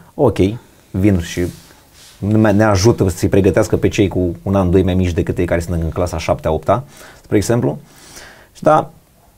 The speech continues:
ne-am cam luat mâna de pe ei. Acolo ar fi trebuit să intervină, spre exemplu, conducerea orașului pentru, nu știu, pentru un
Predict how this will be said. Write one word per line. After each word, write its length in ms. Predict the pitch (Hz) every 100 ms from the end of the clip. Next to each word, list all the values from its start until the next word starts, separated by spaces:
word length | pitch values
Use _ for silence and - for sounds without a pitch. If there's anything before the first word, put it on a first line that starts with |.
| _
ne-am 200 | 139 151
cam 140 | 156
luat 120 | 151 131
mâna 180 | 117
de 100 | 95
pe 120 | 87 69
ei. 120 | - -
Acolo 260 | - 135 180
ar 60 | 165
fi 100 | 139
trebuit 280 | 147 123
să 100 | -
intervină, 440 | 117 95 95 98 110
spre 180 | - 95
exemplu, 280 | 101 101
conducerea 440 | 92 87 101 - 76
orașului 380 | 87 - - -
pentru, 220 | - -
nu 80 | -
știu, 120 | -
pentru 200 | 123
un 100 | 131